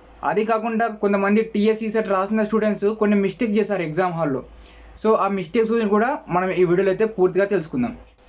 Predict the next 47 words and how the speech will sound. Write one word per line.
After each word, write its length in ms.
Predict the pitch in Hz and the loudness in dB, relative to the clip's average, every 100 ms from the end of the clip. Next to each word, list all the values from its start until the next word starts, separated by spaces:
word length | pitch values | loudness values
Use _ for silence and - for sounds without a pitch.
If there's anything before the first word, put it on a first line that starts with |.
| - - - - - - - - | -20 -20 -20 -20 -20 -20 -20 -4
So 120 | 202 | 0
guys, 360 | 233 247 160 170 | 0 -2 0 0
video 180 | 233 | 0
start 260 | 233 240 240 | 0 -2 0
చేసే 140 | 233 | -2
ముందు 200 | 233 226 | 0 0
నాది 140 | 226 220 | 2 2
ఒక 80 | 214 | 0
చిన్న 260 | 214 214 | 2 2
request, 420 | 202 202 247 247 - - - - - - 151 | 0 -2 -2 -4 -10 -20 -20 -20 -20 -10 0
మీరు 280 | 151 214 247 | 2 4 2
చూసుకోవచ్చు 560 | 277 - 233 202 190 | -2 0 0 0 0
మన 180 | 170 190 | 0 0
ఛానల్లో 380 | 202 208 208 208 | 0 0 2 0
అయితే 240 | 196 202 | 2 0
ఈ 160 | 185 196 | 0 -2
సెట్కి, 440 | 202 196 214 180 | -4 -2 0 0
ఎం 120 | 175 | 0
సెట్కి 280 | 175 190 202 | -2 -2 -2
కావాల్సిన 460 | 180 170 170 175 185 | 0 0 0 -2 -2
mathematics 580 | 156 180 208 214 208 160 | 0 -2 -2 -2 -2 -2
shortcut 380 | 143 143 196 | -2 0 -2
videos, 300 | 190 196 202 | 0 0 0
అదేవిధంగా 420 | 196 185 185 190 185 | 0 0 0 0 0
ప్రతి 240 | 180 180 | 0 -2
ఒక్క 100 | 175 | -2
educational 720 | 151 156 156 202 214 214 226 - | -2 -2 -2 0 2 0 -2 -2
update 360 | 147 147 175 196 | -2 -2 2 4
కూడా 120 | 190 | 2
మన 120 | 180 | 0
ఛానల్లో 340 | 170 165 175 | -2 -2 -2
ముందుగా 300 | 160 156 160 | -2 0 0
post 360 | 156 156 170 185 | -2 -2 -2 -2
చేస్తూ 220 | 185 185 | -2 0
ఉంటాం. 280 | 185 170 175 | 0 0 0
కాబట్టి 260 | 170 180 185 | 0 0 0
ఎవరైనా 220 | 170 165 | 0 -2
కొత్త 240 | 156 156 | -2 0
వాళ్ళు 200 | 185 185 | 2 2
ఉంటే 140 | 180 180 | 0 -2
మన 120 | 160 | -2
ఛానల్ 220 | 156 151 | -2 -2
అయితే 140 | 151 | -4
పక్కా 240 | - - 156 | -6 -6 -4
subscribe 400 | 156 151 208 196 | -6 -4 -2 0
చేసుకోండి, 320 | 190 202 196 | 0 -2 -2
అదేవిధంగా 460 | 180 175 170 160 | 0 -2 -2 -4